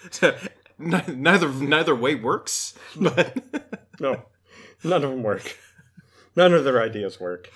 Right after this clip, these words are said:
Speaker 2: What? It, well, let's talk about some of the episodes,
Speaker 1: Mm-hmm.
Speaker 2: 'cause I've got a couple of favorites. And favorites because they're ridiculous storylines
Speaker 1: <laughs>
Speaker 2: or because they were just really cool.
Speaker 1: Mm-hmm.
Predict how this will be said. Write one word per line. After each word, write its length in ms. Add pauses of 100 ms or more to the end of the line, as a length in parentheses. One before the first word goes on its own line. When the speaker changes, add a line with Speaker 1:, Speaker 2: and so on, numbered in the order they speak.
(460)
Speaker 2:
What? 140
It, 100
well, 240
let's 240
talk 200
about 240
some 200
of 40
the 140
episodes, 680
Speaker 1:
Mm-hmm. 100
Speaker 2:
'cause 480 (120)
I've 120
got 120
a 40
couple 320
of 80
favorites. 800 (220)
And 160
favorites 400
because 680
they're 500
ridiculous 720
storylines 800 (420)
Speaker 1:
<laughs> 360
Speaker 2:
or 240
because 400
they 80
were 120
just 260
really 260
cool. 480
Speaker 1:
Mm-hmm. 100